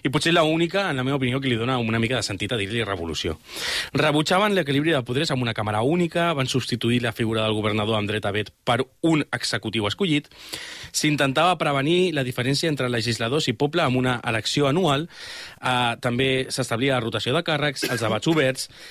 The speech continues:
i l'elecció cada set anys d'un consell censor que determinés si la Constitució havia estat violada. Això, eh, del consell censor, és molt interessant, eh? Mm. <laughs> Jo ho deixo aquí a l'aire.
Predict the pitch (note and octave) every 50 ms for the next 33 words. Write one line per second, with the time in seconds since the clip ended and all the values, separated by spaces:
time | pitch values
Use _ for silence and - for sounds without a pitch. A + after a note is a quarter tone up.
0 | - - D3 D3 D3 D3 C#3+ - - E3+ C#3+ C3 D#3 C#3+ C#3 - G#3 F#3+ F3 D3+
1 | C#3 C3+ - - D#3+ A#3+ C#4+ D4 A#3+ - D3+ C#3 C3+ - F3 D3+ - - - A#3
2 | - - G3+ G#3 A3+ G3+ F3 D3 D#3 C#3+ C3+ C#3+ C#3+ D3 C3+ - C#3 C3 B2 -
3 | C3+ B2+ - B2+ A2+ C3 - G#3+ A#3 B3 F#3 D#3 C#3 D#3+ D#3 - - D3+ C#3+ C3+
4 | B2+ A#2 G#2 F#2+ F2+ F2+ F2 F2+ - - - - - - - - - - - -
5 | G2+ - A2+ B2 E3 D3 G2+ - - - - - - - - - - - - -
6 | - - - - - - - C#2+ C#2+ - G2 F#2 F#2+ F2+ - - G2 F2 - F#2+
7 | A2 B2+ G#2+ G2+ G2+ B2 D3+ C#3+ G#2 F#2 F2 F2 - G2+ G2+ G#2 G#2+ G#2 G2+ G2+
8 | F2 - E2 D#2 - D#3 F#3+ - - D3+ F3 - - - - - - - - -
9 | - A#3+ - - A3+ - - F3 C#3 D#3 D3+ D#3 D#3+ B2+ G#2 - B2 A2+ G#2 B2
10 | B2 - C3+ A2 G2 A#2 G#2+ G2+ A2 C#3+ F#3